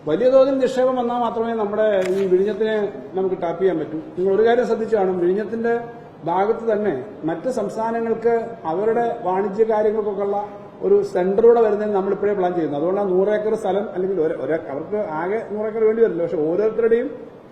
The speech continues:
ഒരു സെന്റർ ഉണ്ടാവും. പക്ഷെ അതിന്റെ വിഴിഞ്ഞ ഒരു വലിയ ഇക്കണോമിക് ആക്ടിവിറ്റിയുടെ കേന്ദ്രമാവും, ഇന്ത്യയിലെ തന്നെ പ്രധാനപ്പെട്ട സ്ഥലമാവും. അതുകൊണ്ട് ആ തരത്തിലാണ് ഗവൺമെന്റ് കാണുന്നത്.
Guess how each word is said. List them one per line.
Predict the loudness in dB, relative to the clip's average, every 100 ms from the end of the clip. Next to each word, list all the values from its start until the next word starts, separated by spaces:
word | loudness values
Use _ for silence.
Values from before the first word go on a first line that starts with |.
| -8
ഒരു | -2
സെന്റർ | -2 0 -2
ഉണ്ടാവും. | 0 -2 -4
പക്ഷെ | -4 -4 -6 -14 -18 -10 -4
അതിന്റെ | -2 0
വിഴിഞ്ഞ | 0 0 2
ഒരു | 2 4
വലിയ | 4 4 2 2 -2
ഇക്കണോമിക് | -4 -4 -2 0 -2
ആക്ടിവിറ്റിയുടെ | 0 0 0
കേന്ദ്രമാവും, | 0 -2 0 2 0 -2 -4
ഇന്ത്യയിലെ | -2 0 0
തന്നെ | -2
പ്രധാനപ്പെട്ട | -2 -2 -2 -4
സ്ഥലമാവും. | -6 -4 0 0 -2 -4
അതുകൊണ്ട് | -4 -2 -4
ആ | -6 -6
തരത്തിലാണ് | -4 0 0 0 0
ഗവൺമെന്റ് | 0 0 -2
കാണുന്നത്. | -2 -4 -6 -8